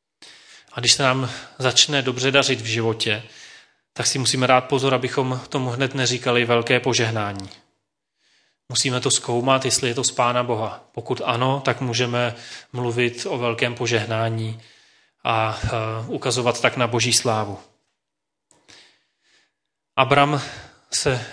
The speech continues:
čas, na čas ztratil tu svoji cestu, tu Boží stopu, ale mohl se na ní později vrátit. A někomu jinému se to ale může stra-, stát,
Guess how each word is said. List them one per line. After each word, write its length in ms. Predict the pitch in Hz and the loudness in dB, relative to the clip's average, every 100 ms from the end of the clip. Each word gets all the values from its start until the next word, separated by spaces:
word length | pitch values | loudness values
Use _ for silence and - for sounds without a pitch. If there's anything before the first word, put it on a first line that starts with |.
| - | -2
čas, 340 | - 226 - | 0 2 -2
na 160 | 185 135 | -2 0
čas 340 | - 143 - | 2 2 0
ztratil 500 | - 147 135 120 110 | 0 0 2 0 0
tu 180 | 107 117 | -4 -4
svoji 640 | - 123 117 113 113 113 - | -4 -2 -2 0 -4 -6 -10
cestu, 540 | - 127 - - 113 107 | 0 0 0 -4 -10 -10
tu 100 | - | -10
Boží 340 | 113 120 117 123 | -4 -2 0 0
stopu, 480 | - 123 117 107 - _ _ _ _ - _ - | -2 -4 -6 -10 -12 _ _ _ _ -20 _ -2
ale 260 | 120 123 | 2 4
mohl 300 | 127 127 123 | 2 0 0
se 200 | 127 - | 0 -2
na 80 | 117 | -4
ní 140 | 113 117 | -4 -6
později 440 | 120 113 117 117 | -6 -2 2 2
vrátit. 680 | 113 113 107 - 101 - - _ _ _ _ _ _ _ _ _ _ _ _ _ _ _ | 2 2 0 -6 -10 -12 -18 _ _ _ _ _ _ _ _ _ _ _ _ _ _ _
A 180 | 127 120 | -4 -4
někomu 580 | 117 120 135 131 131 117 - - _ - | -2 -2 0 2 0 0 -8 -18 _ 0
jinému 440 | 131 131 139 143 | 2 4 2 2
se 140 | - | 2
to 140 | 135 131 | 4 4
ale 180 | 123 123 | 4 2
může 260 | 117 127 | 0 0
stra-, 400 | 117 - 113 - - | 0 -2 -4 -6 -10
stát, 600 | - - 123 120 - - | -8 0 0 0 -10 -18